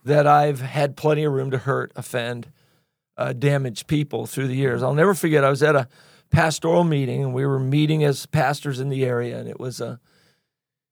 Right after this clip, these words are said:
it was, it was a cool time. And, uh, this pastor came who was new to the group,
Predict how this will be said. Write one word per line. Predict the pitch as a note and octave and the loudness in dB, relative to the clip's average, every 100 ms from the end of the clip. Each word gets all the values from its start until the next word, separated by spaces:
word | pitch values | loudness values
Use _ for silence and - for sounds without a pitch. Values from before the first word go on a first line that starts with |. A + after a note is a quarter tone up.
| _ | _
it | D3 | -4
was, | D#3+ F3 D3 | -2 -2 -2
it | A#3 | -2
was | G3 | -2
a | E3 | -2
cool | A3+ A#3 | -2 0
time. | G3+ F3 C3+ - - | 0 0 -2 -8 -8
And, | D#3 C#3 D3+ D3 | -4 -2 0 0
uh, | C#3+ C#3 C3+ _ _ _ _ _ | 0 -2 -8 _ _ _ _ _
this | B2 E3+ - | -2 0 0
pastor | - F3+ G3 - | 2 2 2 -4
came | F3+ F3+ D#3+ D#3+ | -2 0 0 2
who | D#3+ | 0
was | D#3 | 0
new | D3 F3 F#3+ | -2 -2 -2
to | |
the | E3+ | -4
group, | C#3 C#3+ A2+ - | -2 -2 -2 -8